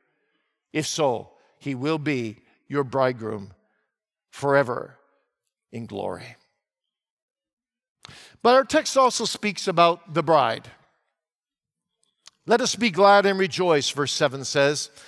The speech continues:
"and give honor to him, for the marriage of the Lamb is come, and his wife hath made herself ready, and to her was granted she should be arrayed in fine linen, clean and white.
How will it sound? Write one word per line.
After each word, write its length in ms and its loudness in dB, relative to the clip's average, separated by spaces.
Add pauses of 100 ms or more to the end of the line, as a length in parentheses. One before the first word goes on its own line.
(180)
"and 140 -6
give 160 4
honor 260 4
to 180 -2
him, 220 0
for 80 -10
the 100 -2
marriage 440 0
of 80 -4
the 80 2
Lamb 280 2
is 140 -6
come, 400 0 (380)
and 160 -4
his 160 -6
wife 380 4
hath 180 0
made 240 2
herself 500 0
ready, 400 2 (240)
and 100 -8
to 140 -2
her 180 4
was 200 -4
granted 380 0
she 180 -8
should 260 -6
be 140 0
arrayed 340 2
in 120 -8
fine 380 0
linen, 300 -2
clean 380 -4
and 180 -6
white. 280 0